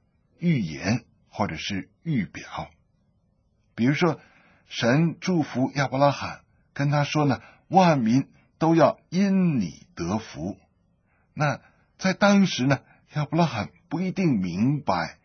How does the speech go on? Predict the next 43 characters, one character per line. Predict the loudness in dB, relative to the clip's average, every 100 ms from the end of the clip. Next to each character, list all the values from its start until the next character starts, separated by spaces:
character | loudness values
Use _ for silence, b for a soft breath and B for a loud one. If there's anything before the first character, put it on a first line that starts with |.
| b b b b b 0
到 | 2 2
底 | 0 -8 -10 b b _ _ -2
万 | 2 4 4
民 | 4 2 0
怎 | -12 -6 -4
么 | 0
样 | 0 0
能 | 0 0
够 | 0 -2 B B
因 | -4 0
为 | 0
亚 | 0 -2
伯 | 0
拉 | -2 -2
罕 | -6 -14 -16 -12
得 | -10 -10
福 | -12 -14 -6
呢？ | -6 -6 _ _ _ _ _ _ _ _ _ -4
但 | -4
是 | -4 -10 b b b
因 | -2
为 | 0 0
亚 | -4
伯 | 0
拉 | 2 2
罕 | -2 -8 _ -16
相 | -4 2 2 2 -2
信 | 0 0
神， | 0 -8 -8 -8 -8 _
他 | -18 -14
就 | -14 -14
顺 | -10 -4 -2 -4
服 | -10 -12
神。 | -12 -12 -16 _ b b b
那 | -8
神 | -6 -4 -2
也 | 0 -4 -12 b
通 | -4 -2
过 | 0 -2
历 | 0 -2 -2
世 | -4 -2 -2
历 | -2 -4 -2
代 | -4 -6